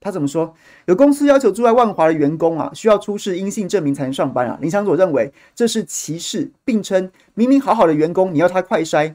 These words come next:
这些我们叫他不要去快筛的，结果你叫他去快筛，那他就不就和可能确诊者接触又群聚了吗？这，所以这就是所谓的防疫破口啊。”他叫大家不要去快筛啊，你去，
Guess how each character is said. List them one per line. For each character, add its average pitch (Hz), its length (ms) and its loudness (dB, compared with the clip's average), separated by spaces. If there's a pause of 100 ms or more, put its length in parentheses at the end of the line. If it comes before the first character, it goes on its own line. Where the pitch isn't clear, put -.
(160)
这 269 100 -4
些 240 160 0
我 175 120 0
们 139 120 0
叫 180 200 2
他 185 120 -4
不 185 160 -4
要 175 120 2
去 180 100 -4
快 170 160 -4
筛 160 220 0
的， 139 120 -2
结 180 220 -2
果 190 140 2
你 131 80 -2
叫 160 120 -4
他 160 80 -6
去 165 80 -10
快 165 160 -2
筛， 139 220 -4 (280)
那 240 140 4
他 220 380 0 (140)
就 - 100 -14
不 180 240 -2
就 208 260 4
和 156 240 -2
可 156 260 -6
能 127 180 -6
确 165 180 0
诊 143 160 -2
者 135 80 0
接 160 240 -4
触 170 160 -6
又 156 100 -2
群 139 240 -10
聚 180 160 -6
了 139 80 0
吗？ 123 220 -8 (240)
这， 240 220 2
所 196 240 0
以 170 100 -2
这 190 140 0
就 185 120 0
是 190 120 -4
所 147 160 -6
谓 147 80 0
的 127 100 -4 (100)
防 131 200 -2
疫 175 160 -8
破 143 320 -4
口 - 260 -20
啊。” - 80 -20 (340)
他 240 120 -10
叫 254 120 -2
大 233 80 -6
家 233 120 -6
不 226 140 -10
要 180 100 -6
去 - 100 -14
快 165 140 -12
筛 107 260 -12
啊， - 160 -20 (400)
你 180 140 -8
去， 277 100 4